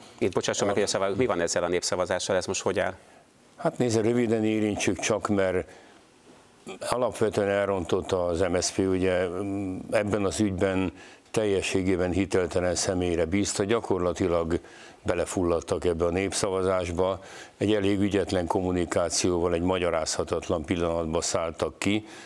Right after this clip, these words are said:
Speaker 2: gyakorlatilag nem tudták összegyűjteni az aláírásokat, ez egyébként megjósolható volt, e, és ettől függetlenül, és jóval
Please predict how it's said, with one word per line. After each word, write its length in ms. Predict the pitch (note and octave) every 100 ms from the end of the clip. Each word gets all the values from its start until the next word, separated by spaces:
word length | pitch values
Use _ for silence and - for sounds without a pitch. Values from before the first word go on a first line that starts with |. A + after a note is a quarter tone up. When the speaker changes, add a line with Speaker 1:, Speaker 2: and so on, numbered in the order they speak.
| - -
Speaker 2:
gyakorlatilag 680 | - B2 - F#2 F2 E2+ E2+
nem 160 | E2+ E2
tudták 360 | - - D#2+
összegyűjteni 680 | E2 D#2+ F2+ E2 D#2+ - E2
az 140 | E2 D2+
aláírásokat, 840 | F2 F#2 F#2 F#2 E2+ - F#2 G2
ez 260 | F#2 E2+ - -
egyébként 540 | G#2 F#2+ E2 F2 E2
megjósolható 920 | F#2 E2+ E2+ D#2 F#2+ D#2+ E2 - E2
volt, 380 | D#2 F#2 G#2 - - - - - - - - - - -
e, 300 | A2+ F#2+ F#2
és 300 | - A2 C3
ettől 340 | A#2 - G#2+
függetlenül, 960 | - B2 G2+ F2+ F#2+ E2+ G2 G#2+ G#2+ F#2 - - - - - -
és 240 | - G#2 -
jóval 460 | A#2 F#2+ F#2 F#2